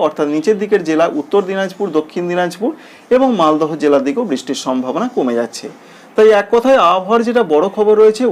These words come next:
উত্তরবঙ্গে বৃষ্টি কমতে চলেছে ষোলো জুলাই তারিখ থেকে এবং তাপমাত্রা বাড়ার সম্ভাবনা রয়েছে উত্তরবঙ্গের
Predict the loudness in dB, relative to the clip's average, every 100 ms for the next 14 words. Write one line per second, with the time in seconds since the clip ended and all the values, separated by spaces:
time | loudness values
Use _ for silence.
0 | 0 0 0 2 0 0 -2 -2 -4 -2
1 | -2 -2 -2 -2 -2 -6 -10 -6 0 2
2 | 0 -2 -4 -2 -2 -2 -2 -2 -6 -4
3 | -4 -4 -2 0 0 0 -2 -4 -4 0
4 | 2 2 0 -2 -4 -2 -2 0 0 0
5 | -2 -6 -6 0 0 2 2 0